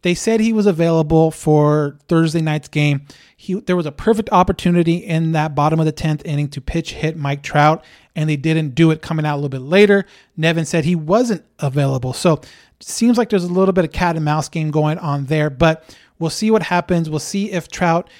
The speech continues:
goes on the I L. We'll see if Trout goes to the All-Star game. We'll see all that stuff coming up in the next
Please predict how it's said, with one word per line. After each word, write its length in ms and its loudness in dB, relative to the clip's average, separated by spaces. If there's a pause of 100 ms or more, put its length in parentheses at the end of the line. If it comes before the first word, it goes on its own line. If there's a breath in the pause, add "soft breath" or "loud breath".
(200 soft breath)
goes 240 2
on 60 -2
the 80 -2
I 180 -4
L. 180 -8
We'll 160 -6
see 580 -6
if 140 -6
Trout 440 0 (400 soft breath)
goes 240 2
to 60 -8
the 80 -4
All-Star 360 -2
game. 220 -10
We'll 160 -4
see 360 -6
all 280 0
that 160 -2
stuff 220 -6
coming 240 -2
up 200 -4
in 80 -2
the 80 0
next 400 -4